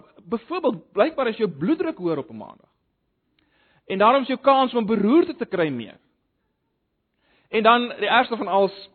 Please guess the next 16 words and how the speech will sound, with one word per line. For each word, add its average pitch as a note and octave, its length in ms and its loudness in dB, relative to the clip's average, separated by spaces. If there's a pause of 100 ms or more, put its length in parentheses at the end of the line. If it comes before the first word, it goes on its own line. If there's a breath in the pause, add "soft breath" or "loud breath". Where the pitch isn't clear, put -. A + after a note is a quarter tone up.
(500)
die, B2+ 320 -12
die, F3+ 260 -20
die D3+ 180 -20
kans A3 240 4
dat G#3 100 -2
jy F#3+ 80 -2
kan F3+ 140 -4
selfmoord F#3+ 500 2
pleeg F3+ 180 -4
op D#3 80 -10
'n D3+ 80 -6
Maandag D3+ 320 -4
is - 220 -16
twee D3+ 200 -6
maal C3 420 -4
meer. A#2+ 400 -12